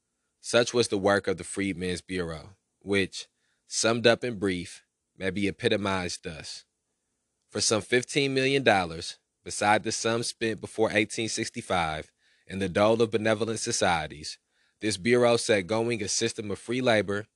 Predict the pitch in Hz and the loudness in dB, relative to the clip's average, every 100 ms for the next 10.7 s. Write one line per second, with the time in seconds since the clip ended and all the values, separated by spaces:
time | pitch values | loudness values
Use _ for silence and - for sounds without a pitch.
0 | _ _ - - 110 104 101 98 95 92 | _ _ -10 -4 2 2 2 -4 -6 -6
1 | 85 110 117 113 - 120 113 110 - 104 | -2 -2 0 -2 0 0 0 -2 -4 0
2 | 120 110 92 85 - 82 80 _ _ _ | 4 4 2 -2 -4 -4 -6 _ _ _
3 | _ - 101 - 120 117 120 117 120 120 | _ -12 -10 0 2 4 4 2 0 -2
4 | 113 120 123 117 90 107 110 - 117 120 | 0 0 0 -2 0 2 2 0 0 0
5 | 113 107 101 - 113 104 120 107 - 98 | 0 -2 -2 -2 -4 0 0 0 -2 -2
6 | 95 82 76 - _ _ _ 90 87 98 | 0 -2 -4 -12 _ _ _ -14 -2 2
7 | 104 95 90 85 - 117 - 104 104 98 | 2 0 -2 -6 -2 -2 0 -2 -2 -4
8 | - 92 87 87 85 82 73 69 _ _ | -2 -2 0 -2 -4 -4 -6 -12 _ _
9 | _ _ _ _ _ _ _ _ _ - | _ _ _ _ _ _ _ _ _ -4
10 | 101 113 117 107 95 82 80 | 4 6 6 2 0 -4 -8